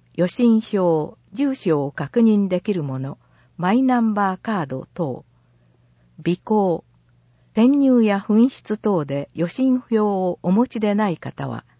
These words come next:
母子健康手帳を持って健康増進課へお越しください。子宮頸がんとエイチピーブイワクチン。日本では毎年、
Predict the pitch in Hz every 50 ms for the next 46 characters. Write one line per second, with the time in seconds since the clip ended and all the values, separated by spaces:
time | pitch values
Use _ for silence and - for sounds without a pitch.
0 | _ _ _ _ _ _ _ _ _ _ _ 196 226 269 302 - - _ - 208
1 | 233 254 _ - 254 240 233 _ 220 220 - - 175 160 147 143 143 139 151 156
2 | 170 _ _ _ 156 139 - _ _ _ _ _ - 220 226 269 277 _ - 254
3 | 247 233 214 202 202 208 226 233 - 220 208 202 202 - - 180 170 147 131 131
4 | - _ _ - 143 _ - 190 190 - - _ - 165 156 165 - - 165 143
5 | 127 - - _ _ _ _ _ _ _ _ _ _ _ _ _ _ _ _ _
6 | _ _ _ _ _ _ _ _ _ _ - - - _ - 277 277 277 262 _
7 | - 254 247 226 208 180 170 156 143 139 131 _ - 147 139 - _ _ _ _
8 | - 185 240 240 _ - - _ - 233 226 220 196 202 196 190 180 175 165 175
9 | 185 - - - _ - 135 131 120 - _ _ _ _ _ _ _ _ _ _
10 | _ _ _ _ _ _ _ _ _ _ _ _ _ _ _ _ _ _ _ _
11 | - 185 185 220 285 262 233 202 160 143 139 139 139 143 151 170 170 170 - -
12 | 143 151 - - - 147 139 -